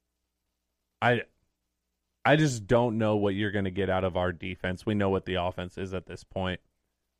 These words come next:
Um, but you also don't know what you're getting from Illinois in, in a tough road environment, because I don't think Indiana's really a tough place to play. Uh, Wisconsin can be, but Wisconsin's way down.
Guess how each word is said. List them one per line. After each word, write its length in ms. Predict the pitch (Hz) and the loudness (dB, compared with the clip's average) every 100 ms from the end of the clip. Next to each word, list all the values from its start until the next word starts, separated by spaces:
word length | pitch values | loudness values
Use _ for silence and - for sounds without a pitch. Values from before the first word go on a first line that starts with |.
| - | -8
Um, 600 | 95 92 90 90 92 101 _ _ _ _ _ _ _ - | -4 -2 -2 -6 -10 -16 _ _ _ _ _ _ _ 0
but 180 | 120 95 _ _ _ _ _ _ _ _ | 0 -2 _ _ _ _ _ _ _ _
you 180 | 110 107 | -2 2
also 240 | 110 - 107 | 2 2 -2
don't 280 | 90 95 | 0 0
know 100 | 95 | 0
what 120 | 95 95 | 0 0
you're 120 | 92 | -2
getting 240 | 98 95 | -4 -4
from 180 | - 98 | -4 -4
Illinois 600 | 95 92 92 92 92 92 107 _ | -2 -2 0 0 0 -2 -6 _
in, 120 | 107 - - | -6 -6 -4
in 140 | 110 | -4
a 60 | 92 | -4
tough 320 | - 101 95 | -4 -4 -4
road 240 | 95 92 92 | -4 -4 -4
environment, 560 | 90 98 101 104 110 - _ _ _ _ - | -2 0 0 0 -4 -6 _ _ _ _ -2
because 220 | 110 107 | 2 4
I 80 | 113 | 4
don't 200 | 127 95 | 4 2
think 200 | 104 101 | -2 0
Indiana's 540 | 101 92 92 98 87 | 0 2 2 0 0
really 240 | 92 92 90 | -2 0 -2
a 40 | |
tough 280 | - 92 - | -2 -4 -4
place 260 | 95 90 - | -6 -6 -8
to 80 | |
play. 380 | - 90 87 92 - _ _ _ _ _ _ - | -12 -8 -6 -6 -10 _ _ _ _ _ _ -8
Uh, 180 | 90 87 | -6 -2
Wisconsin 520 | 104 - 131 127 117 | -2 0 2 2 0
can 280 | 98 107 104 | 0 2 2
be, 120 | 95 | 2
but 140 | 95 98 | 0 0
Wisconsin's 600 | 95 - 101 101 95 90 | -2 -2 -2 -2 -8 -14
way 360 | 98 101 98 95 | -6 -2 0 2
down. 440 | 95 92 90 98 | 2 2 0 -4